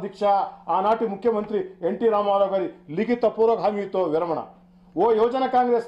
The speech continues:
నాయకుడిగా అనేక రకాల సమస్యల పరిష్కారం కోసం ఆల్మట్టి దగ్గర నుంచి, కరెంటు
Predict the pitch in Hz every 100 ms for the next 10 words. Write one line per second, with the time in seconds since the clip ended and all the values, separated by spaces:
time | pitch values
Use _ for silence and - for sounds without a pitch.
0 | 208 233 233 220 202 240 254 - - _
1 | - - - - - 165 220 277 262 233
2 | 240 254 226 233 226 233 208 226 220 233
3 | 214 214 196 208 233 247 - - - -
4 | - 165 262 277 254 247 226 220 220 214
5 | 226 214 247 247 - - - - 226 277
6 | 277